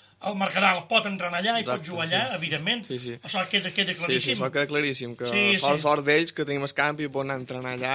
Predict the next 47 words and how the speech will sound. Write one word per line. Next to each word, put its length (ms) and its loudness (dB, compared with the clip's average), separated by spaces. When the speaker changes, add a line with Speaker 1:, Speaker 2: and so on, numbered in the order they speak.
Speaker 2:
i 220 -2
es 580 -14
muntegin 320 -2
les 80 -4
instal·lacions, 800 0
m'ho 160 -4
deixen 340 -2
tot 320 -2
i 220 -4
Speaker 1:
Exacte. 420 0
Speaker 2:
allà 160 4
que 80 2
agra-, 380 -2
agrair-ho, 420 0
no, 80 -4
això. 220 -12
Speaker 1:
Sí, 220 4
sí, 140 -4
això 160 0
està 160 0
clar 160 0
que 80 -4
sempre 300 0
per 100 0
endavant. 320 0
Però, 160 10
dit 260 0
això, 220 2
Juan, 260 2
sembla 520 4
que 140 2
l'espectacle 880 0
de 100 -4
futbol 400 -4
que 80 -6
serà 240 -2
i 80 -6
el 140 -10
tipus 320 -6
de 80 -4
partit 300 -10
que 100 -4
serà, 220 -2
sembla 400 2
que 100 0
s'hauria 380 -2
pogut 400 -10